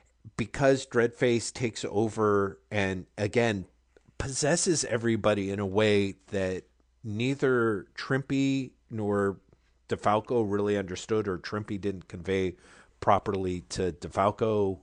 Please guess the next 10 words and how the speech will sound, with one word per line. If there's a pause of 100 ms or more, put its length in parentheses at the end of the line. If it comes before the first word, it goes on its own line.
(120)
Uh,
I
mean,
I
mean,
DeFalco
compared
to
Trimpe. (320)
Like,